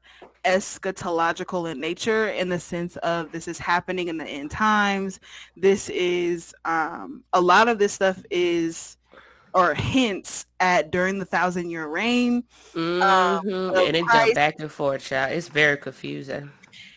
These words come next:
Speaker 1: So a lot of this, especially with the remnant coming together, um, uh, Christ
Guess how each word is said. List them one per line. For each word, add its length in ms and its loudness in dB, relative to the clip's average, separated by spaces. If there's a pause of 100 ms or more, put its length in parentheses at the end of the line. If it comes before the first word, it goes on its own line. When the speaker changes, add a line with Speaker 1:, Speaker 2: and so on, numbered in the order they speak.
(180)
Speaker 1:
So 720 6
a 100 4
lot 400 4
of 200 -2
this, 300 0
especially 560 -2
with 160 0
the 100 -2
remnant 420 -4
coming 320 -6
together, 880 0
um, 520 -2 (640)
uh, 200 -6
Christ 760 -2